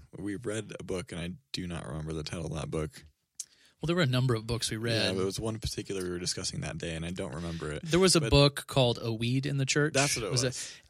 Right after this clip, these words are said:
Speaker 2: it,
Speaker 1: Yeah.
Speaker 2: it ju-, just fair warning here. I don't, we, we didn't come away from this study agreeing with everything in every book we
Speaker 1: Right,
Speaker 2: read. But
Speaker 1: right.
Speaker 2: go ahead,
Speaker 1: But
Speaker 2: yeah.
Speaker 1: just, it just, just,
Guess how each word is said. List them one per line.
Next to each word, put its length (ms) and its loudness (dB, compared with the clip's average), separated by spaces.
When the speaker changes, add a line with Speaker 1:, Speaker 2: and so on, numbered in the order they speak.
Speaker 2:
it, 80 -14
Speaker 1:
Yeah. 100 -8
Speaker 2:
it 180 -4
ju-, 160 4
just 320 8
fair 240 10
warning 360 8
here. 400 8
I 80 0
don't, 220 6
we, 280 4
we 100 4
didn't 220 6
come 160 6
away 580 6
from 400 -2
this 160 4
study 480 4
agreeing 500 -2
with 200 -6
everything 520 -4
in 80 -6
every 180 -6
book 220 -8
we 60 -2
Speaker 1:
Right, 100 -2
Speaker 2:
read. 280 -6
But 160 6
Speaker 1:
right. 200 -10
Speaker 2:
go 120 0
ahead, 140 -2
Speaker 1:
But 60 -6
Speaker 2:
yeah. 60 0
Speaker 1:
just, 200 2
it 160 -2
just, 300 0
just, 280 0